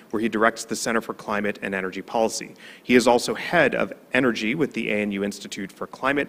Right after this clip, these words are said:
Energy and Disaster Solutions and director of the A N U Zero Carbon Energy for Asia Pacific Grand Challenge Initiative. Um,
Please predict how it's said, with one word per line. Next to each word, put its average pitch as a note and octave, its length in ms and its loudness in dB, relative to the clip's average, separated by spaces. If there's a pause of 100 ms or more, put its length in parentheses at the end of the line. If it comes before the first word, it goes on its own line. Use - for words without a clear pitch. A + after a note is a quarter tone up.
(180)
Energy A2+ 440 -2
and F#2 100 -12
Disaster F#2 420 -10
Solutions C3+ 680 -6 (320)
and A2 120 -2
director A2+ 500 0
of G#2 200 -4
the A2+ 160 -4
A G#2 140 -2
N G#2 120 -4
U F#2+ 200 -6
Zero G#2 280 -2
Carbon F#2+ 400 -4
Energy A2 380 -2
for - 260 -10
Asia A#2 380 0 (960)
Pacific - 520 -2
Grand A2 300 2
Challenge F#2+ 580 -8
Initiative. G2+ 520 -8 (720)
Um, G#2 400 2